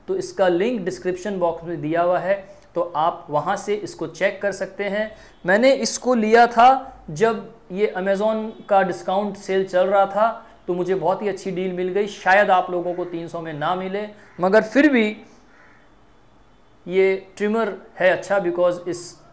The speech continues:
कोरोना काल में आप ज़्यादा देर बाहर जा नहीं सकते हैं, तो you can use this trimmer।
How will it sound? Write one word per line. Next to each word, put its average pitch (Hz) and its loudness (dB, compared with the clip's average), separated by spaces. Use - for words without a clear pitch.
कोरोना 185 -2
काल 180 0
में 180 -6
आप 175 -2
ज़्यादा 160 -2
देर 160 -6
बाहर 139 -4
जा 151 -2
नहीं 175 -6
सकते 185 -10
हैं, 233 -14
तो 202 -6
you 170 -4
can 160 -12
use 147 -10
this 170 -16
trimmer। 110 -16